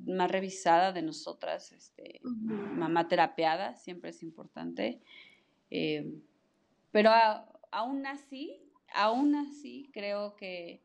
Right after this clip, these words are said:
Speaker 1: hablar del tema más con libertad, este, tener quien te, este soporte de la que hablabas, de la red de
Speaker 2: Ujú.
Speaker 1: apoyo,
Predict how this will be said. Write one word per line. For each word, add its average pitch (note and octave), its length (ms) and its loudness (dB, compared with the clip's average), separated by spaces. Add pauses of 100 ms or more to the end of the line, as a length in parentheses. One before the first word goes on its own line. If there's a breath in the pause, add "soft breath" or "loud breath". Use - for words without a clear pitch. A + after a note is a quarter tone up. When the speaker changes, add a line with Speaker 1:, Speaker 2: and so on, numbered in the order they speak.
Speaker 1:
hablar G3 460 0
del G3 240 -6
tema F3+ 320 -8
más F3+ 760 -12
con E3+ 180 -12
libertad, D#3 720 -4 (680 soft breath)
este, - 380 -8
tener F#3 400 -2
quien F#3+ 240 -6
te, F#3 360 -2 (760)
este F#3 360 -2
soporte G3 560 4
de E3+ 60 6
la D#3+ 120 0
que D#3 80 0
hablabas, E3 420 0
de D#3 80 -10
la D3+ 160 -6
red B3 140 -4
de F3 80 -4
Speaker 2:
Ujú. A#3 140 -8
Speaker 1:
apoyo, F#3 520 -6